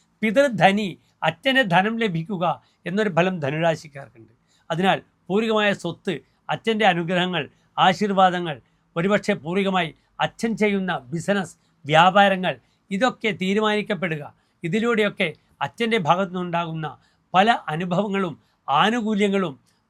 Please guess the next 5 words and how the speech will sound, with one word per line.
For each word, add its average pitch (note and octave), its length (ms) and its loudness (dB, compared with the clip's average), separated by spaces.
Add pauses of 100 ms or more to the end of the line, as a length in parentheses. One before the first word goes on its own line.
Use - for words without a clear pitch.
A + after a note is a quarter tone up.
(140)
ധനുരാശിക്കാർക്ക് F#3 880 0 (380)
ഈ F#3 120 -2
ഒരു A3+ 160 2
മാസക്കാലം E3+ 520 -4
പ്രതീക്ഷിക്കാവുന്നതാണ്. C#3+ 840 -10